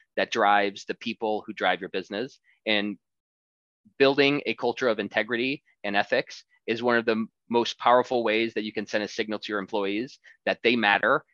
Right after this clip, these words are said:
and that the, the experience that they have within your company is something that, that they can and should be proud of and wanna continue doing.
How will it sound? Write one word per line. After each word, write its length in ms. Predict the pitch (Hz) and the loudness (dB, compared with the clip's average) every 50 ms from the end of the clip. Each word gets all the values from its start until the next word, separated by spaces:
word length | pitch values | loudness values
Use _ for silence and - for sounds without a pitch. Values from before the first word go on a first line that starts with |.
| _ - | _ -4
and 140 | 110 113 110 | -2 0 2
that 200 | 110 104 95 107 | 2 0 0 0
the, 160 | 123 127 - - 123 110 | 0 -2 -2 -2 -6 -6
the 120 | 123 120 110 | -4 -4 -4
experience 520 | 104 - - - 139 131 135 139 131 - | -2 -4 -6 -4 -2 0 2 0 0 0
that 100 | 131 120 | -2 0
they 120 | - 117 104 | 0 0 2
have 300 | 113 123 117 117 117 113 | 4 4 4 4 4 2
within 380 | 110 117 104 - 131 123 131 | -2 -4 -4 -2 0 -2 0
your 100 | 131 123 | -2 -2
company 540 | - - 127 123 - - 135 147 165 196 - _ - - _ - | -2 -2 -2 -2 -2 -2 -4 -4 -4 -6 -8 _ -20 -20 _ -4
is 120 | - 113 | -4 -2
something 260 | - 135 120 120 120 110 | 0 0 -2 0 0 0
that, 180 | 107 107 107 _ _ - | 0 0 0 _ _ 2
that 200 | 117 113 113 - - | 2 2 2 2 0
they 140 | 113 110 107 | -2 -2 -2
can 420 | - - 127 113 113 113 110 - - | -2 -4 -2 0 0 0 0 -2 -4
and 160 | 107 104 101 | -6 -6 -4
should 380 | - - 120 110 104 104 101 92 | -4 -2 0 0 -2 -2 -4 -8
be 120 | 107 104 | -10 -8
proud 260 | - - 113 101 98 98 | -2 2 2 2 4 4
of 180 | 98 98 95 - - | 2 0 0 -2 -6
and 200 | 104 101 98 98 | -6 -6 -4 -2
wanna 180 | 92 95 92 90 | -2 -2 -2 -4
continue 360 | - 101 82 95 92 87 82 | -8 -10 -14 -12 -10 -10 -8
doing. 280 | 87 82 78 76 69 | -8 -8 -10 -10 -12